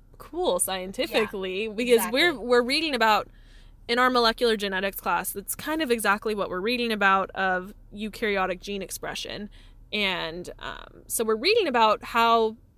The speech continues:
Speaker 1: how you could, I guess, do that, but not necessarily in, uh,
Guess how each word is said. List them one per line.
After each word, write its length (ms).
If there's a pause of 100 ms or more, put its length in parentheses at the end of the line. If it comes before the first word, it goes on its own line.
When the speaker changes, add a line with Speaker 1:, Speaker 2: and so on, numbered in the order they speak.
(180)
Speaker 1:
how 200
you 160
could, 200 (160)
I 100
guess, 280
do 220
that, 340
but 220 (420)
not 220
necessarily 680
in, 440 (280)
uh, 280